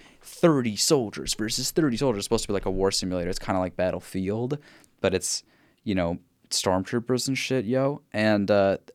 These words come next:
what they always sold Battlefront three as, 'cause Battlefront one was a huge success, way bigger than anyone expected. Battlefront two was even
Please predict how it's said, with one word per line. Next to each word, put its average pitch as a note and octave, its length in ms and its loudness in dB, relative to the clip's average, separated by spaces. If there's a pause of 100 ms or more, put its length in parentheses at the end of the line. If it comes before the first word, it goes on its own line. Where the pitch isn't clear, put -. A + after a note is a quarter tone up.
(160)
what A#2+ 180 2
they A#2 140 4
always B2+ 400 4
sold A2+ 240 4
Battlefront G2 460 2
three G2+ 400 -2
as, - 240 0
'cause G#2+ 140 -6
Battlefront F#2 440 -2
one A2+ 220 4
was F#2+ 180 -2
a F#2+ 40 -8
huge B2 520 6
success, G2 520 -2
way G#2 80 2
bigger G2+ 180 0
than F#2+ 100 -2
anyone F#2+ 160 -2
expected. F#2+ 320 -8
Battlefront F#2+ 380 -4
two D3+ 220 4
was G2+ 180 0
even F#2+ 160 -4